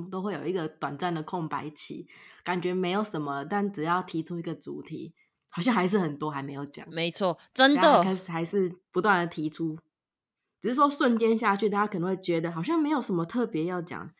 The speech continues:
Speaker 1: 不。
Speaker 2: 书太多了，就是作品实在是太多了。
Speaker 1: 对。
Speaker 2: 对啊，我们还有漫漫长路，还有很遥远的未来在等着我们。因为阿紫已经说了还要再做二十年嘛，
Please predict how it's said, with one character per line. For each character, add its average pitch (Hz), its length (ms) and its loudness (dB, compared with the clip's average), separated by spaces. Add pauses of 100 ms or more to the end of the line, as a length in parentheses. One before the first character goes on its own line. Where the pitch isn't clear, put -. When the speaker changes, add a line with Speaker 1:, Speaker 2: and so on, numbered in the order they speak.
(100)
Speaker 1:
不。 151 240 -2 (560)
Speaker 2:
书 - 340 -4
太 254 240 2
多 185 300 0
了， 156 240 0 (100)
就 220 100 -4
是 226 120 -2
作 262 200 2
品 202 120 0
实 156 80 -4
在 180 180 0
是 226 80 -6
太 247 260 4
多 170 360 0
了。 156 120 4
Speaker 1:
对。 147 340 -2 (280)
Speaker 2:
对 202 160 2
啊， 151 260 2 (200)
我 196 100 -2
们 220 100 2
还 262 80 8
有 247 160 10
漫 214 220 6
漫 220 260 6
长 160 320 -6
路， 175 280 -2 (100)
还 202 100 0
有 180 380 6
很 160 180 -2
遥 160 160 4
远 180 140 2
的 156 100 0
未 175 160 4
来 156 140 4
在 170 60 2
等 156 200 -6
着 147 140 -6
我 127 140 -8
们。 98 200 -10
因 220 120 0
为 233 60 8
阿 214 220 8
紫 185 220 -4
已 156 40 -8
经 170 140 -4
说 196 200 0
了 185 80 6
还 170 80 4
要 160 100 6
再 202 100 0
做 185 200 -2
二 185 100 2
十 156 200 -8
年 135 180 -8
嘛， - 180 -16